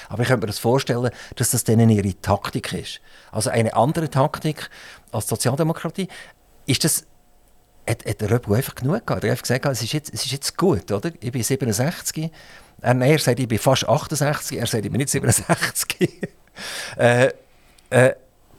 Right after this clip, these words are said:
dass, dass, dass er sagt, es ist jetzt einfach gut und hat nicht auf die Partei gehört und hat den Entscheid allein in Gerlafingen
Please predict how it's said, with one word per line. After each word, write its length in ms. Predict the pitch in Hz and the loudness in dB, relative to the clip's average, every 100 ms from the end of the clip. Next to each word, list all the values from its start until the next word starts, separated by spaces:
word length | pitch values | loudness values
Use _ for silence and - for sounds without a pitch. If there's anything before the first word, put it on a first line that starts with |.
| - | 0
dass, 240 | 123 - | 2 2
dass, 260 | 135 - - | -2 -4 -2
dass 160 | 127 | -2
er 180 | - 123 | 0 0
sagt, 220 | - 143 | 2 0
es 100 | 139 | 0
ist 100 | 131 | -4
jetzt 140 | 139 135 | -4 -4
einfach 200 | 123 - | -6 -2
gut 260 | 131 165 | -2 -2
und 160 | - 120 | -2 -4
hat 120 | 120 - - | -4 -6 -4
nicht 200 | 117 139 | 0 0
auf 60 | 139 | 0
die 60 | |
Partei 340 | 101 95 98 127 | -2 0 0 2
gehört 460 | 165 180 - - _ - - - - _ _ - - - - | 0 0 -4 -10 _ -20 -20 -20 -20 _ _ -20 -20 -18 -4
und 120 | 107 | -2
hat 160 | 113 | 0
den 180 | 117 104 - | 0 -2 0
Entscheid 680 | 101 - 104 101 127 - - _ | -4 -2 0 0 -2 -6 -20 _
allein 460 | - 92 92 107 120 _ _ _ _ - | -2 0 2 0 -4 _ _ _ _ -12
in 120 | - | -10
Gerlafingen 580 | 101 101 113 107 107 | -6 -4 -2 -2 -2